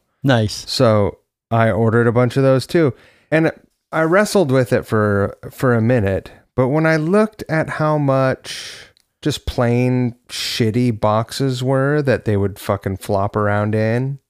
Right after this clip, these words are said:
Speaker 1: Mm-hmm.
Speaker 2: 'cause these are, like, sized for the record book. It's, you know, it's fucking perfect.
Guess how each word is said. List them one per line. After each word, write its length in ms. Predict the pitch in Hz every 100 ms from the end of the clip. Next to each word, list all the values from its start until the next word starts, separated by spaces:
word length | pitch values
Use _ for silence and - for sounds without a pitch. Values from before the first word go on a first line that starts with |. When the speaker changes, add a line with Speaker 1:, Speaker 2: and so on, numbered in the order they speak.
| -
Speaker 1:
Mm-hmm. 280 | 107 98 104 - _ _ -
Speaker 2:
'cause 160 | 139
these 180 | 214 170
are, 120 | 151
like, 200 | 110 98 _ _ _ -
sized 580 | - 131 113 113 110 -
for 280 | - 117 110
the 280 | 110 104 -
record 480 | 113 104 110 98 101
book. 560 | 101 101 101 - - _ _ -
It's, 200 | 131 - - _ _ -
you 100 | 175
know, 100 | 104
it's 140 | 107
fucking 360 | - 160 - 135
perfect. 600 | - 190 - - - -